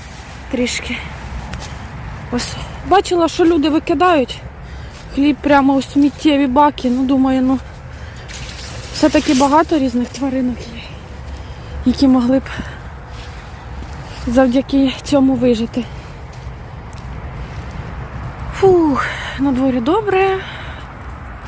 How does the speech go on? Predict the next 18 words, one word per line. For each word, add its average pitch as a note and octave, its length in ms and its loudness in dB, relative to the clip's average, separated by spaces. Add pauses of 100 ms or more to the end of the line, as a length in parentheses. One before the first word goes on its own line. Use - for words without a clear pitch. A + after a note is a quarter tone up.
(480)
Десь - 420 2 (260)
плюс B3+ 360 2
один, C4 340 6
може, D4 360 4 (460)
ну, C4+ 120 2
може, A#3+ 340 4
й A3+ 40 6
нуль. A#3 460 4 (1200)
Хоча C#4 260 4
ні, A#3 220 6
я A3 120 4
думаю, A#3+ 260 0
що - 180 -4
десь A3+ 260 -2 (260)
все-таки C4 380 -2
плюсова C#4 500 2
температура, A3 720 0
але A#3+ 240 2